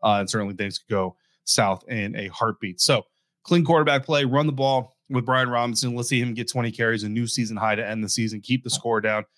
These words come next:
Uh, look, injury report, a lot of these guys are not playing. Most of the guys that didn't play last week are not playing this week. Also, Jonathan Allen not playing this week. So, uh, the question has been circulating, have we seen the last of Jonathan Allen in a Washington Commanders uniform?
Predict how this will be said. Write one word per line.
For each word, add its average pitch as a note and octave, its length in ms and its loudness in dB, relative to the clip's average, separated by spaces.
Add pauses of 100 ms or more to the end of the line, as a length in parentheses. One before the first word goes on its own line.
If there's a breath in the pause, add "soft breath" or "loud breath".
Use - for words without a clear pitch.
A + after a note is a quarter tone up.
(260)
Uh, A2+ 180 4
look, A2+ 300 2
injury D3 260 0
report, C#3+ 400 2
a B2+ 40 -4
lot C3+ 180 2
of C#3 40 0
these B2 120 -2
guys B2+ 240 0
are A#2+ 80 -8
not B2 200 -2
playing. B2+ 200 -2
Most D3 200 4
of D3+ 60 -8
the C#3+ 60 0
guys C#3 160 0
that A#2 80 -6
didn't C#3+ 240 -4
play B2+ 120 2
last B2 320 -2
week A#2+ 120 -8
are A#2 40 -8
not A#2 160 -6
playing B2 220 -4
this A#2 180 -4
week. A#2 140 -6
Also, A#2+ 240 -2
Jonathan A#2 460 -2
Allen A2+ 280 -4 (300)
not A#2 260 -2
playing A2 300 -2
this G#2+ 180 -4
week. G#2+ 200 -6
So, G#2 300 2 (300)
uh, A2 140 2
the G#2+ 100 0
question A#2+ 300 2
has A2 80 0
been G#2+ 120 -2
circulating, A2 680 -2
have C3 260 0
we C3 140 2
seen B2+ 260 -2
the A2+ 120 -6
last G#2+ 500 -2
of A2+ 180 0
Jonathan A2 460 -6
Allen G2+ 260 -4 (360)
in A#2+ 160 4
a A2+ 100 2
Washington G#2+ 440 -2
Commanders G#2 380 -8
uniform? G#2+ 400 -4